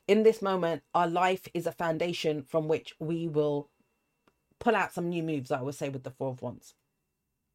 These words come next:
Um, and so I kinda love this. I, I mean, it's too perfect to get the Ten of Swords, Nine of Swords, the past, the future, and then, no, we're here in the moment. Here, right now, we can celebrate.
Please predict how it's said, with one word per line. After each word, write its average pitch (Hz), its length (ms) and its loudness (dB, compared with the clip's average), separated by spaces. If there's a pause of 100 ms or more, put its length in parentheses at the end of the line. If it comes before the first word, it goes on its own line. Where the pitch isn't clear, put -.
(1120)
Um, 147 420 -8 (840)
and 208 100 -6
so 226 100 -2
I 208 40 0
kinda 247 280 2
love 208 380 2
this. 151 300 2
I, 180 180 2
I 196 60 4
mean, 185 280 0
it's - 300 -6
too 247 200 0
perfect 170 720 -2
to - 80 -10
get 165 140 0
the 151 80 -8
Ten 180 200 0
of 156 100 -4
Swords, 151 240 -2
Nine 160 160 0
of 147 100 -4
Swords, 131 160 -4
the 156 80 -8
past, 160 440 2 (180)
the - 80 -6
future, 147 480 -2 (340)
and 160 160 2
then, 151 300 0 (340)
no, 160 160 4
we're 156 100 0
here 151 200 0
in 143 80 -4
the 139 60 -4
moment. 143 320 -4 (400)
Here, 208 220 2
right 220 280 2
now, 202 180 0
we 185 120 0
can 170 180 -6
celebrate. - 480 -2